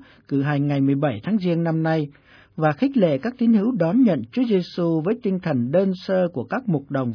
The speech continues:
Fatima, nhất là đón nhận Chúa nơi các trẻ em nước ngoài, người di dân và tị nạn. Tuần di dân năm nay tại Bồ Đào Nha cũng được cử hành trùng vào dịp kỷ niệm một trăm năm sinh nhật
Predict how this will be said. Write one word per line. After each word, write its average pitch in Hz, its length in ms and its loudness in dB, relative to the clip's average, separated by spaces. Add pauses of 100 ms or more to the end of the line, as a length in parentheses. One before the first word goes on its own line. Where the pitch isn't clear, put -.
Fatima, 165 600 -2 (540)
nhất 277 180 2
là 160 120 2
đón 156 240 2
nhận 175 280 4
Chúa 180 300 0
nơi 208 180 4
các 262 240 -6
trẻ 127 240 -4
em 165 300 0
nước 262 200 -4
ngoài, 139 360 -2 (260)
người 139 200 2
di 175 220 0
dân 175 300 2
và 143 220 2
tị 139 140 0
nạn. 131 280 -2 (1120)
Tuần 160 180 4
di 208 120 0
dân 202 240 0
năm 196 200 0
nay 190 240 0
tại 156 160 2
Bồ 143 160 0
Đào 139 160 -2
Nha 165 320 0 (120)
cũng 240 140 2
được 165 200 2
cử 127 120 -6
hành 139 300 0
trùng 143 240 0
vào 143 100 0
dịp 135 200 0 (120)
kỷ 151 160 0
niệm 139 280 0
một 139 220 0 (120)
trăm 180 260 0
năm 175 220 0 (260)
sinh 202 260 0
nhật 160 180 0